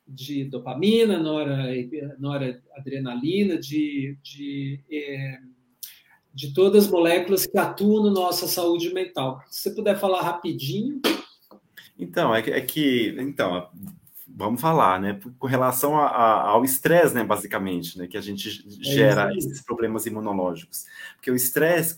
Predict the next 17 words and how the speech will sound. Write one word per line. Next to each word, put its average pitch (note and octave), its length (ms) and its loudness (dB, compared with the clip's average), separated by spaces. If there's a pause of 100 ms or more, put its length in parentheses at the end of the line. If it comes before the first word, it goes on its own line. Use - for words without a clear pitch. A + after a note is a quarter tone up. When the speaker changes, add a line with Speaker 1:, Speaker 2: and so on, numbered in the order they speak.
(140)
Speaker 2:
também, C3+ 380 0
assim D#3+ 280 -2
como E3 120 -2
a D#3+ 40 2
inflamação, D3+ 720 -2
né, C#3+ 80 0
a B2+ 40 -2
gente C3 200 -6
tem C#3 100 -4
o C3+ 60 -2
estresse B2+ 400 -2
agudo D#3+ 540 -4 (420)
e D3+ 60 -6
o - 20 0
estresse E3+ 460 -2
crônico, D#3+ 480 -2
né? G2 200 -6